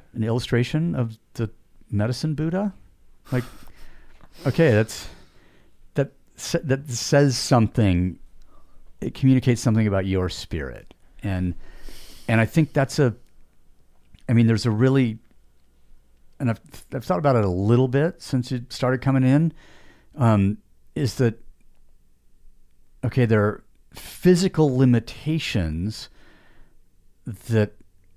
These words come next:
were preventing you from filling, fulfill, what, I'm using my words, like, I'm observing from the outside and making a comment, but some physical limitations that are preventing you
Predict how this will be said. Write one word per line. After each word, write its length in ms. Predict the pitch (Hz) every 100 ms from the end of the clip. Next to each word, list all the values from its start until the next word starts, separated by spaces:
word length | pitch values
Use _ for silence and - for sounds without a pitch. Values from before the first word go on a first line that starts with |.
| _
were 420 | 120 104 110 - _ _ - - -
preventing 840 | - - 107 95 127 139 147 143
you 180 | 127 131
from 220 | - 123
filling, 540 | 107 - 127 127 120 117
fulfill, 540 | 117 104 - 131 123
what, 360 | 143 113 104 - _ - - - - -
I'm 200 | 104 95 - -
using 300 | 101 92 85
my 140 | 85
words, 440 | 90 80 82 - - - - - _ - -
like, 220 | 82 76
I'm 180 | 87 85 - - - - - -
observing 560 | 113 107 135 120 120
from 140 | 120 113
the 100 | 101
outside 400 | 98 104 92 87
and 260 | 85 82 95
making 200 | 85 87
a 60 |
comment, 320 | 82 80 69 - - - - - -
but 280 | 101 - -
some 200 | - 107
physical 420 | - 165 175 160
limitations 600 | 147 135 120 110 113 98
that 100 | 101
are 40 | 92
preventing 580 | - 95 110 107 117 101
you 340 | 98 95